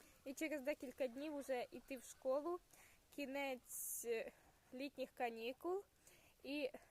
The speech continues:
тому під кінець літніх канікул я вам хочу порадити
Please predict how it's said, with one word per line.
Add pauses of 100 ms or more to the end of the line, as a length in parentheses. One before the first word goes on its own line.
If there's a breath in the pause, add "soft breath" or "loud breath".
(320 loud breath)
тому (1400 loud breath)
під (160)
кінець
літніх
канікул (400 loud breath)
я
вам
хочу
порадити